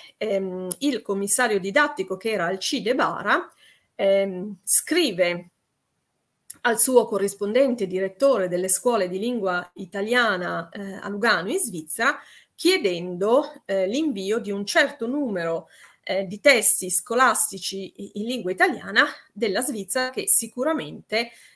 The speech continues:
eh, non, non presentavano, ehm, così, caratteri di, eh, propaganda.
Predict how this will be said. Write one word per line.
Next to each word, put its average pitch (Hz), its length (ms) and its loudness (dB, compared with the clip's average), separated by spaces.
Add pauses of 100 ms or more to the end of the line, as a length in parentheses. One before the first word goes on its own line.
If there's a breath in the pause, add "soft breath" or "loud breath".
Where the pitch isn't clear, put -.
eh, 190 340 0
non, 208 440 -4
non 247 240 0
presentavano, 208 1200 -2 (120)
ehm, 180 640 -6
così, 196 360 -4
caratteri 208 1040 -2
di, 190 360 -10
eh, 196 260 0
propaganda. 180 840 -6